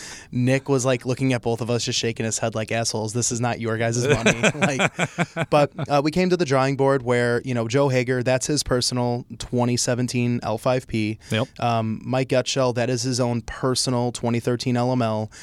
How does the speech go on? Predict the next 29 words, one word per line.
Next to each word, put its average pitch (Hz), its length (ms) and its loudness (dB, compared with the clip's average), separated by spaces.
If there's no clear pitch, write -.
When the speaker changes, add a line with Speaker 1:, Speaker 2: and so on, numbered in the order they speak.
Speaker 1:
They 135 100 2
both 135 280 0
had 131 200 2
goals 117 320 0
in 110 140 -2
turning 120 300 0
the 120 40 2
truck 120 320 0
up 113 260 0
and, 107 220 -4
and 110 180 -4
wanting 120 360 0
to, 117 400 0
you 120 80 -6
know, 117 140 -4
kinda 190 240 -4
go 139 260 -2
through 175 260 -4
the 143 80 0
motion 117 500 -2
of, 113 320 -2
you 123 80 -6
know, 113 100 -2
these 143 220 0
are 190 80 2
trucks - 400 -2
that, 120 360 2
you 120 120 -4
know, 110 180 -4